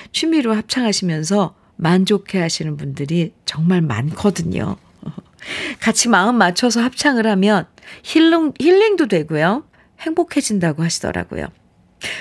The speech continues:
우리 박점수님이 속해 있는 상월 합창단 여러분, <laughs> 내일 큰 대회에 참가하시는데 긴장하지 마시고요.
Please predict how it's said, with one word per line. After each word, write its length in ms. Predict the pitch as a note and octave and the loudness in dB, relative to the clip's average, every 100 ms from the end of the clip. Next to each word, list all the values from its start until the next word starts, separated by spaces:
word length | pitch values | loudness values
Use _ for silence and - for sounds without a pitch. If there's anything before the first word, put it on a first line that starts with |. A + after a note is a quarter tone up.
| - | -4
우리 400 | D#3+ E3 F#3 E3+ - - | 2 6 6 4 -4 -4
박점수님이 1500 | F#3 - F#3 E3 D#3+ - E3 E3 D#3+ D#3 D3 D3+ G3+ A3+ - _ | -4 -2 -2 0 -2 -2 0 0 0 0 -2 0 0 0 -4 _
속해 340 | - G#3 - G3+ | -12 -6 0 2
있는 320 | F3 F3+ B3+ | 4 2 2
상월 380 | - - D4 C4 | -2 -2 0 0
합창단 680 | B3+ - C#4 A#3 F#3 D#3+ E3 | -2 -4 -2 0 2 2 2
여러분, 540 | E3 F3 B3 C#4 F#3 - B2+ C3+ - | 2 2 4 4 0 -6 -10 -10 -12
<laughs> 400 | - - C#4 F#3+ | -12 -8 -6 -2
내일 320 | D#3 F3 E3+ | 2 2 2
큰 300 | - - D#4 | 0 2 4
대회에 340 | C4 G3 G3+ | 4 4 4
참가하시는데 1120 | G3+ B3+ A#3 A3+ A3 B3+ A3 G3 F#3 G3 D#4 F4+ - _ - E4+ C4 A#3 - | 2 0 0 2 2 2 0 2 4 4 2 -4 -18 _ -10 -6 -6 -6 -4
긴장하지 540 | A3 G3 G#3+ G#3 G3 | 0 2 4 2 2
마시고요. 640 | G#3 D#3+ - F#3+ B3 A#3 | 2 2 2 2 2 2